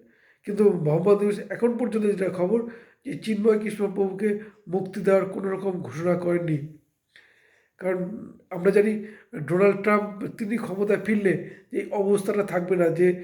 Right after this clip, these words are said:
হিন্দু নির্যাতন তিনি করে চলেছেন, এটা যদি তিনি করতে পারবেন না, তা কিন্তু স্পষ্ট। কিন্তু তিনি চাইছেন ডোনাল্ড ট্রাম্প ক্ষমতায় আসার আগে জামাতের সংগঠনটা আরও মজবুত করা হোক, যাতে আগামী দিনের নির্বাচন হয়ে জামাতের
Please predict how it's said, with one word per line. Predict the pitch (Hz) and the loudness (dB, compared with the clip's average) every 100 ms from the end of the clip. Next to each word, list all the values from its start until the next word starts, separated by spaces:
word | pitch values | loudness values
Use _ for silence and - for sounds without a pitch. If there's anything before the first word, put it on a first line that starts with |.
| - _ - | -14 _ -10
হিন্দু | 190 202 | -6 -2
নির্যাতন | 208 202 202 196 202 | 0 0 2 0 0
তিনি | 185 185 180 | -4 -8 0
করে | 214 208 | 2 4
চলেছেন, | 196 185 196 - - - _ 190 | 2 2 -2 -4 -20 -20 _ -2
এটা | 196 208 | 0 2
যদি | 214 214 - - _ | 0 -2 -6 -18 _
তিনি | 220 214 214 | -6 -4 -4
করতে | 208 208 220 | -8 -2 0
পারবেন | 202 196 | 2 2
না, | 202 202 | 0 -2
তা | 185 | -4
কিন্তু | 196 185 | -4 -4
স্পষ্ট। | - 185 175 160 - - - | -6 -8 -6 -6 -8 -20 -16
কিন্তু | 202 180 | -10 -2
তিনি | 214 208 | 0 4
চাইছেন | 196 220 233 - - - _ 135 | 4 4 2 0 -16 -20 _ -4
ডোনাল্ড | 175 208 214 | 2 4 4
ট্রাম্প | 226 214 - | 2 0 -4
ক্ষমতায় | 175 180 196 208 | -6 -2 0 0
আসার | 208 - 190 | 0 -2 2
আগে | 196 175 139 - - _ _ - | 2 2 -2 -10 -20 _ _ -18
জামাতের | 208 170 175 220 226 233 226 | -6 0 2 4 4 4 2
সংগঠনটা | 190 190 202 208 208 208 202 - 208 | -4 -2 0 0 2 0 0 -4 2
আরও | 208 226 | 6 6
মজবুত | 214 185 190 - | 4 0 -4 -4
করা | 190 185 | 0 2
হোক, | 208 208 - - - _ | 0 -4 -12 -20 -20 _
যাতে | 180 190 196 - | -2 0 0 0
আগামী | 170 196 208 | 0 2 2
দিনের | 208 202 180 | 4 4 4
নির্বাচন | 180 185 185 185 | 2 2 2 0
হয়ে | 190 151 - - _ _ 180 160 | 0 -2 -6 -18 _ _ -6 0
জামাতের | 165 196 208 | 2 4 4